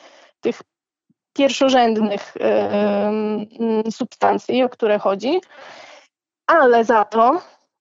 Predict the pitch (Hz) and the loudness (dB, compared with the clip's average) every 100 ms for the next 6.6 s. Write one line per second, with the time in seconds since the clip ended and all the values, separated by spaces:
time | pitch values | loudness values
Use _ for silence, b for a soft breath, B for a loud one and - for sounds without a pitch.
0 | _ _ - 247 226 214 190 - 226 254 | _ _ 0 2 2 0 -4 -2 -2 0
1 | 226 220 214 - - 466 320 214 208 202 | -2 -2 -6 -6 0 2 2 2 0 -2
2 | - - 220 _ _ _ _ _ _ _ | -4 -6 -10 _ _ _ _ _ _ _
3 | _ _ _ _ _ _ - 226 - 381 | _ _ _ _ _ _ -2 -2 2 2
4 | 403 269 226 220 233 233 - 208 202 202 | 4 2 0 0 0 -2 -2 -4 -2 -4
5 | 196 - 254 202 _ _ _ _ _ _ | -6 -8 -8 -10 _ _ _ _ _ _
6 | _ _ 240 240 240 226 | _ _ -4 -4 -4 -8